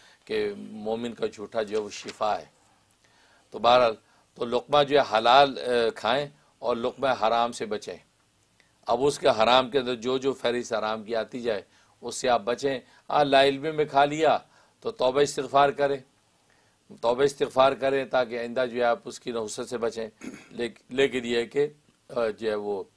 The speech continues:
इल्म है कि भाई इसकी आमदनी हराम है और ये कारोबार हराम है, तो फिर तो आपको जानबूझ के वो लुकमा हराम नहीं खाना चाहिए,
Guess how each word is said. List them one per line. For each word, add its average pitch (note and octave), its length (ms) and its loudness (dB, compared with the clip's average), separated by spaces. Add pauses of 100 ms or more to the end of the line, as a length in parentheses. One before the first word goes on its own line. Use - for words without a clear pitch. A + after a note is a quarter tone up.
(380)
इल्म D#3 340 4
है C#3+ 180 6
कि C3+ 140 -2
भाई C3 220 -2
इसकी C3 220 -4
आमदनी B2+ 380 0
हराम A2+ 440 2
है G#2 160 -4 (720)
और A2 120 -2
ये A2 80 0
कारोबार A#2 480 2
हराम A2 440 -2
है, G2 180 -10 (360)
तो G#2 260 -14
फिर B2 120 -6
तो A#2+ 140 -6
आपको A2+ 300 -2
जानबूझ A2 500 -4
के A2 240 -4 (320)
वो A2 100 -6
लुकमा A2 300 -4
हराम G#2 300 -2
नहीं A2 140 -12
खाना G#2 260 -4
चाहिए, A2+ 380 -10